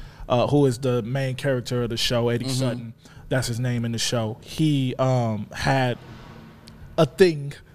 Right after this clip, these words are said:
Speaker 1: <laughs> with, with, uh, Chad's character mother, and then they come, she reveals later on that as they were working in the same force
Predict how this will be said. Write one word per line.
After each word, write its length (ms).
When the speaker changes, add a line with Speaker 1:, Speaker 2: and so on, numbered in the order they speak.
Speaker 1:
<laughs> 280
with, 480
with, 340
uh, 420
Chad's 420
character 600
mother, 500
and 220
then 300
they 140
come, 480
she 280
reveals 500
later 280
on 460
that 300
as 240
they 120
were 120
working 380
in 100
the 80
same 360
force 640